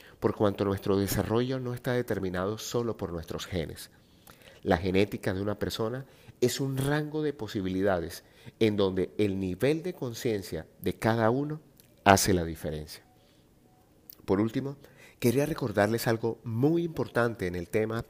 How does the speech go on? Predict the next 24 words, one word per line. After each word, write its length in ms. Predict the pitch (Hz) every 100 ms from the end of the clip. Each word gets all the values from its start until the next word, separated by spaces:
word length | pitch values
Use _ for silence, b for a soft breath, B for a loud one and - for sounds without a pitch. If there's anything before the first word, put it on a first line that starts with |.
| -
del 160 | 95
crecimiento 680 | 82 90 - 85 90 85 82
personal. 500 | 82 78 78 78 76 _ _ _ _ B B B B B B -
El 160 | 92
propósito 640 | - 90 107 107 127 135 120
de 100 | 101
nuestro 320 | 87 - 90
desarrollo 680 | 82 - 78 98 107 123 120
no 160 | 98 98
es 80 | 98
la 100 | 95
felicidad, 680 | 101 87 - 90 90 123 - B B B B
a 120 | 113
pesar 300 | 123 - 147
de 80 | 165
lo 120 | 147
mucho 360 | 120 131 135 -
que 80 |
hayas 220 | 101 104 113
escuchado 460 | - 90 98 87
esta 160 | 87 90
expresión. 420 | - 82 78 80 - _ _ _ - B B B
La 120 | - 92
felicidad 540 | 95 87 95 87 92